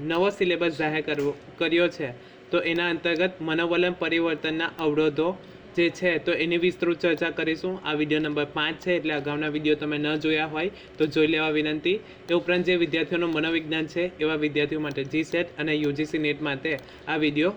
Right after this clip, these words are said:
અગત્યનો સાબિત થશે. તો પ્રોબેશન ઓફિસર માટે મનોવિજ્ઞાનના થિયરી બેઝ વીડિયો અને એમ સી ક્યુ બેઝ વીડિયો પણ ભણાવ્યા છે, એટલે તમે એ વીડિયો ન જોયા હોય તો પ્લેલિસ્ટમાંથી તમે એ વીડિયો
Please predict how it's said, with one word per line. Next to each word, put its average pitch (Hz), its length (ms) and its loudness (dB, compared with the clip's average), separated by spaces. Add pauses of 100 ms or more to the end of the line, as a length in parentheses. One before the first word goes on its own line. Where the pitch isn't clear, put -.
અગત્યનો 156 440 0
સાબિત 131 380 -6
થશે. 131 220 -10 (420)
તો 160 220 0 (1080)
પ્રોબેશન 180 480 2
ઓફિસર 185 460 0
માટે 170 400 2 (440)
મનોવિજ્ઞાનના 175 760 2
થિયરી 180 440 2
બેઝ 175 300 2
વીડિયો 170 280 4
અને 170 380 -2
એમ 165 100 0
સી 180 160 0
ક્યુ 185 160 2
બેઝ 175 280 2
વીડિયો 165 280 2
પણ 196 300 0 (340)
ભણાવ્યા 175 440 4
છે, 175 220 2
એટલે 160 160 0
તમે 165 240 0
એ 160 160 0
વીડિયો 165 300 2
ન 160 160 -2
જોયા 165 300 2
હોય 160 220 -2 (160)
તો 156 80 -2
પ્લેલિસ્ટમાંથી 156 680 0
તમે 156 280 -2
એ 151 40 4
વીડિયો 139 360 0